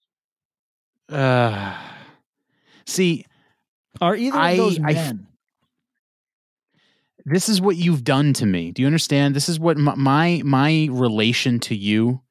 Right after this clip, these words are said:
Speaker 1: our, our friendship, our partnership, our business partnership, and, and what this is. This is what you've done to me,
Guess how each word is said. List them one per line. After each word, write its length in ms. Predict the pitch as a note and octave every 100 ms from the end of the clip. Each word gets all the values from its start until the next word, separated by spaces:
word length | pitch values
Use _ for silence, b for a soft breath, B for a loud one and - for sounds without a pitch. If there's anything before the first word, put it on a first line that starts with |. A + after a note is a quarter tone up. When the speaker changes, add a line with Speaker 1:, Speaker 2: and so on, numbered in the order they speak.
| _
Speaker 1:
our, 220 | G#2+ A2+
our 180 | A2+ A#2
friendship, 760 | B2+ - A2+ G#2+ A2+ C3 B2 - -
our 200 | A#2 A#2
partnership, 720 | - A2 A2 A#2+ A#2 A#2+ A2+
our 120 | G#2+
business 680 | G2 G#2+ G#2+ A2 A2 G#2+ - -
partnership, 640 | B2 A2 A2+ A2 - A2
and, 180 | A2+ G#2
and 160 | A2 A2
what 140 | G#2+
this 200 | A2+ -
is. 240 | A2+ A2+ - B B B -
This 80 |
is 80 | C#3
what 120 | D#3+
you've 200 | D3+ C3
done 300 | A2+ B2 C3+ A#2+
to 120 | G#2
me, 260 | F2 -